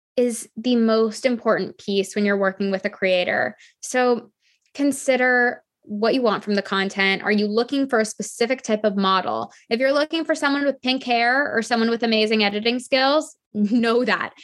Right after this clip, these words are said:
Make it happen. Get a mood board going. Figure out what you're looking for. Are you going to use this on ads? Are you going to use that on just your feed?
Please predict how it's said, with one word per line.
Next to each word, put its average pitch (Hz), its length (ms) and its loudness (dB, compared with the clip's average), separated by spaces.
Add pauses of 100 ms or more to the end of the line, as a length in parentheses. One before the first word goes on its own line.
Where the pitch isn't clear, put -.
(160)
Make 240 300 0
it 302 100 0
happen. 214 600 0 (380)
Get 247 200 2
a 320 60 4
mood 254 280 2
board 226 280 2
going. 202 600 0 (540)
Figure 262 320 0
out 262 260 2
what 214 400 0
you're 220 160 -2
looking 202 300 -4
for. 127 220 -4
Are 208 120 2
you 220 120 0
going 233 220 0
to 220 60 2
use 220 240 -2
this 226 160 -4
on 202 160 -2
ads? 277 420 0
Are 233 80 4
you 214 120 2
going 202 240 -2
to 208 100 -8
use 202 320 -6
that 196 260 0
on 196 400 0
just 214 360 -4
your 196 100 0
feed? 294 580 0